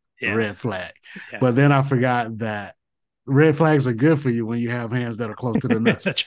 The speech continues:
Speaker 1: right.
Speaker 2: <laughs> Like, if I had two pair here, I would be worried, even, like, bottom set,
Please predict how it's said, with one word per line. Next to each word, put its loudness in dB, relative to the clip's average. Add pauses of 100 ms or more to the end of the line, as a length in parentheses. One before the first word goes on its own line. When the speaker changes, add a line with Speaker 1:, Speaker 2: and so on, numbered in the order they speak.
Speaker 1:
right. -6
Speaker 2:
<laughs> -20
Like, 2
if 0
I 4
had 2
two 0
pair 6
here, 2
I 2
would -4
be -4
worried, -8 (460)
even, 4
like, 0
bottom -2
set, -8